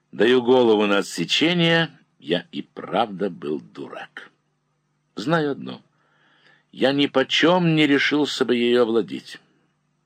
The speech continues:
А напрасно. По-моему, мне этого хотелось. Я и сейчас бы не прочь. Лучше бы она не кончала самоубийством.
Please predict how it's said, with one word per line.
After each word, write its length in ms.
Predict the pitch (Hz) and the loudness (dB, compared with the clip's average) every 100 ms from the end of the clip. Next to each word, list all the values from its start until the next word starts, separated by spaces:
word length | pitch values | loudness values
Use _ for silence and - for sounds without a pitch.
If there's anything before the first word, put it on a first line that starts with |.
| _ - | _ -8
А 80 | |
напрасно. 480 | - - 120 - - _ _ _ _ _ _ _ | -8 -8 -14 -16 -20 _ _ _ _ _ _ _
По-моему, 720 | 101 104 170 196 175 175 170 _ _ _ | -2 2 2 2 0 -4 -6 _ _ _
мне 280 | 78 101 135 | -6 -2 -2
этого 260 | 107 92 | -4 -8
хотелось. 640 | - 67 - - _ - _ _ _ _ _ _ _ _ - _ | -10 -16 -18 -20 _ -20 _ _ _ _ _ _ _ _ -20 _
Я 140 | 107 | -4
и 60 | 113 | -4
сейчас 420 | - 131 98 73 | -4 -2 -2 -2
бы 120 | 76 | -6
не 100 | 67 | -14
прочь. 440 | - - - - - _ _ _ _ _ | -16 -20 -16 -16 -16 _ _ _ _ _
Лучше 420 | - 135 - 123 | -2 -2 0 -2
бы 100 | 113 | 0
она 140 | 117 113 | -2 -4
не 100 | 104 | -4
кончала 440 | 104 95 104 62 | -4 -4 -6 -6
самоубийством. 720 | - 71 71 69 73 - - | -14 -12 -12 -14 -14 -16 -20